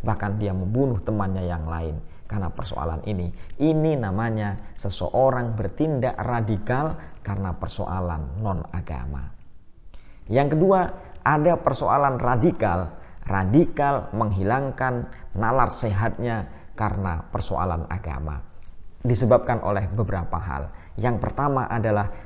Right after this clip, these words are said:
salah dalam memahami doktrin. Contoh, salam salah dalam memahami jihad. Jadi jihad seolah-olah adalah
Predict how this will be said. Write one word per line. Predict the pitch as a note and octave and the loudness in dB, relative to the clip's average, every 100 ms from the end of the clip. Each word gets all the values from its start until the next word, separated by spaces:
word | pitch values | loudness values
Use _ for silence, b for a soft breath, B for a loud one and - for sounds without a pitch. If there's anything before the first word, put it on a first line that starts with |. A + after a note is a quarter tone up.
| - | -10
salah | - C#3 C3 A#2+ G2+ - | -6 -2 2 2 0 -4
dalam | G#2 G2 F#2 | -2 0 2
memahami | G2 F#2 F#2+ F#2 F2+ E2+ | 2 2 2 2 0 2
doktrin. | E2+ - - F#2 C#2+ - - | 0 0 -2 -2 -2 -8 -8
Contoh, | - E2+ B2+ B2 F2+ B B B - | -4 2 6 6 4 B B B -10
salam | - C#3 D3 D#3 D#3 D#3 D#3 | -2 0 2 4 4 2 -2
salah | - D3+ D3 D3+ C#3+ A#2+ | -4 0 4 4 2 0
dalam | A#2+ A#2 A2+ A2 | 2 2 2 2
memahami | G#2+ G#2 G#2+ A2+ A#2 G#2 - | 2 2 2 2 2 0 0
jihad. | A2 F2+ F2 A#1+ - - B B B B - | -2 -2 -2 -4 -6 -12 B B B B 6
Jadi | D3+ D3 B2 | 8 8 6
jihad | G#2+ F3+ D3+ B2 D3+ - | 6 4 4 2 -2 -2
seolah-olah | D3 A#2 B2+ A#2+ - B2 A2 G#2+ B B B - | 2 4 4 2 0 2 2 -2 B B B -2
adalah | A2 G#2+ G2+ | 2 4 2